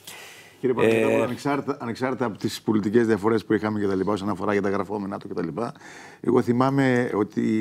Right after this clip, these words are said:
Speaker 1: και διάβαζα αρκετά το τελευταίο μέρος που έγραφε τότε στην Ελευθεροτυπία.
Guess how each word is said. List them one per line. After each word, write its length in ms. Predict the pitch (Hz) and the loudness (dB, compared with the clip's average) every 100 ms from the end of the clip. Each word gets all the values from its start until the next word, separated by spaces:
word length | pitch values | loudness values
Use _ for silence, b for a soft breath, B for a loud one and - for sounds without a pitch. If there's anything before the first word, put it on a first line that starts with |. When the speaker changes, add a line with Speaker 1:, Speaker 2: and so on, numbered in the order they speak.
| 107 113 101 | 2 0 -2
Speaker 1:
και 100 | 110 | 2
διάβαζα 360 | 113 131 127 117 | 4 4 4 2
αρκετά 560 | 101 110 120 131 151 - B B B B B _ _ | 0 0 2 2 0 -8 B B B B B _ _
το 120 | 113 | 2
τελευταίο 400 | 113 110 147 139 | 2 4 4 4
μέρος 420 | 135 147 147 - | 4 4 4 2
που 120 | - | 2
έγραφε 300 | 131 135 117 | 4 4 2
τότε 220 | 120 131 | 2 2
στην 140 | 131 131 | 2 2
Ελευθεροτυπία. 380 | 127 110 123 | 2 2 2